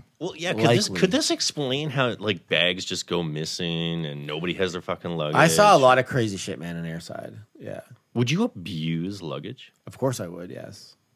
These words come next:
Speaker 1: Really?
Speaker 2: Yeah, like, we did, we
Speaker 1: So if
Speaker 2: always
Speaker 1: you
Speaker 2: in
Speaker 1: saw something marked, like, "Fucking fragile, don't touch
Speaker 2: No, we
Speaker 1: this,
Speaker 2: wouldn't do that,
Speaker 1: it's
Speaker 2: but,
Speaker 1: glass."
Speaker 2: but we, we, there were instances where, like, people would, I swear to God, like, pack dumbbells, like, dumbbells in, in, in their,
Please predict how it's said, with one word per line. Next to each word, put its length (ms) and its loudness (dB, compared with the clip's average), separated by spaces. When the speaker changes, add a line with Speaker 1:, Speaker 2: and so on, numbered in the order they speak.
Speaker 1:
Really? 440 0
Speaker 2:
Yeah, 160 12
like, 160 8
we 80 2
did, 160 6
we 80 6
Speaker 1:
So 60 10
if 20 10
Speaker 2:
always 160 8
Speaker 1:
you 60 8
Speaker 2:
in 40 6
Speaker 1:
saw 180 8
something 340 4
marked, 420 6
like, 300 0
"Fucking 400 -4
fragile, 580 2
don't 300 0
touch 80 2
Speaker 2:
No, 160 6
we 60 8
Speaker 1:
this, 80 10
Speaker 2:
wouldn't 240 6
do 140 8
that, 220 8
Speaker 1:
it's 140 4
Speaker 2:
but, 20 -10
Speaker 1:
glass." 420 4
Speaker 2:
but 220 4
we, 140 4
we, 160 4
there 100 4
were 120 4
instances 560 0
where, 120 2
like, 280 0
people 320 0
would, 140 2
I 100 -8
swear 280 0
to 60 0
God, 300 0
like, 200 -4
pack 360 -6
dumbbells, 640 -8
like, 200 -4
dumbbells 460 -2
in, 120 4
in, 200 -2
in 140 6
their, 240 6